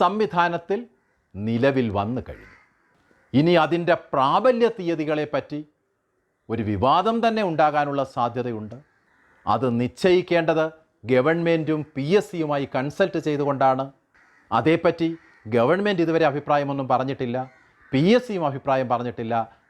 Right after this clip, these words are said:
അതുകൊണ്ട് നമ്മൾ കാത്തിരിക്കുക. പക്ഷേ ഈ തീരുമാനം മൂന്ന്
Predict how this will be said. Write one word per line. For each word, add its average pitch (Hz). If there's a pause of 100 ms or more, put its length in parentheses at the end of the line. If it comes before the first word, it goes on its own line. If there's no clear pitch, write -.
അതുകൊണ്ട് 123
നമ്മൾ 117 (120)
കാത്തിരിക്കുക. 139 (480)
പക്ഷേ 113 (100)
ഈ - (120)
തീരുമാനം 202 (680)
മൂന്ന് 285